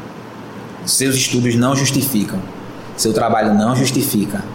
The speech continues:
Nada justifica deixar sua vida espiritual de lado. Absolutamente nada. E é bíblico. Então tá aí a figurinha de um pódio, né? Onde é que tá Deus no seu pódio,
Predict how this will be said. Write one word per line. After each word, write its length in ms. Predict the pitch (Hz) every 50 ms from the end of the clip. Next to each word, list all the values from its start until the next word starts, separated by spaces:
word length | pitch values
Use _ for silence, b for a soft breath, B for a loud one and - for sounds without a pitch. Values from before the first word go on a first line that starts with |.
| - - - - - - - - - - - - - -
Nada 400 | 104 107 113 120 123 127 123 127
justifica 580 | 113 113 120 117 - 113 107 - - 110 - 120
deixar 240 | 110 107 - 117 104
sua 120 | - 104
vida 140 | 101 101 98
espiritual 380 | 101 - - 95 - - 95 95
de 60 | 98
lado. 140 | 98 - - - - - - - - - -
Absolutamente 600 | - 92 107 104 - 117 110 101 110 113 110 107 110
nada. 280 | - 92 180 180 180 - - - - - - - - - -
E 100 | - 120
é 60 | 127 113
bíblico. 380 | 104 107 104 101 101 - - - - - - - - - - - - - - - - - - - -
Então 140 | - 127 135
tá 120 | - 160
aí 180 | 165 143 135 135
a 60 | 131
figurinha 320 | 131 131 123 131 123 127
de 100 | 120 127
um 60 | 151 151
pódio, 400 | - - 117 113 110 110 107 - - - - - - - - - - - - - - - - - -
né? 220 | 98 101 110 127 - - - - - - - - -
Onde 180 | - - 185 214
é 20 |
que 100 | - -
tá 140 | - 180 170
Deus 420 | 147 131 123 110 101 - - - - - - - - - - - - - - - - - - -
no 60 | - 113
seu 160 | - 120 110
pódio, 320 | - - 98 98 95 90